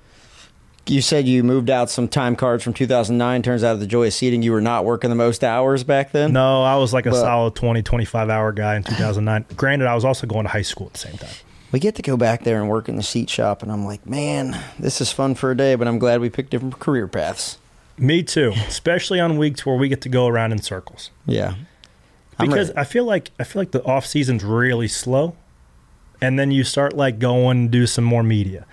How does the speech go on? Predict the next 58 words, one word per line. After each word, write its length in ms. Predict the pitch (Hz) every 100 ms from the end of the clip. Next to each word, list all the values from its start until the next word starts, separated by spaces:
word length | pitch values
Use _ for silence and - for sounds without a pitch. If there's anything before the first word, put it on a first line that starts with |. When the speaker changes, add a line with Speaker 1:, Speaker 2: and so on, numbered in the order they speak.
| - -
Speaker 2:
Then 140 | 123 143
you 80 | 139
do 80 |
the 80 | 135
nascar 440 | 135 127 - 123 113
production 440 | 110 110 - 107
day, 180 | - - - - -
and 140 | 120
then 100 | 151
you 80 | 160
do 220 | 156 156
a 40 | 156
two-day 460 | - - 156 143
shoot 340 | 131 - 147 135
for 140 | 123
Chili's, 500 | 107 - 92 101 - - - -
and 160 | 117 127
then 140 | 160
you 100 | 165
do 220 | 156 151
all 140 | 147 147
this 100 | 135
stuff, 260 | 151 160
and 100 | -
it's 120 | 127 123
like, 120 | 104
boom, 400 | 113 143 123 123
okay, 220 | 123 117
we're 140 | 113
Speaker 1:
Yeah. 100 | 113
Speaker 2:
going 140 | 107 98
racing. 320 | 95 - 92 - -
Like, 180 | 123
are 80 | 123
you 140 | 127 123
ready? 260 | 143 165 - _ _ - -
Well, 240 | 127 170 - - - _ _ _ _
you 140 | 120
better 300 | 139 147 135
hope. 260 | 110 95 - - - - - _ 180
Speaker 1:
I 60 |
think 160 | 214 139
you 80 | 104
chase 320 | - 139 131
something 260 | 143 113
every 220 | 117 110 104
week, 360 | 117 110 110
right? 300 | 113 110 120
And 280 | 110 107 98 _
you're, 180 | 123 120
every 280 | 123 135 135
week 240 | 127 123
you're 60 | 120
preparing, 600 | 113 98 135 135 135 131
and 120 | 113
then 140 | 120 117
you 100 | 113
get 260 | 123 -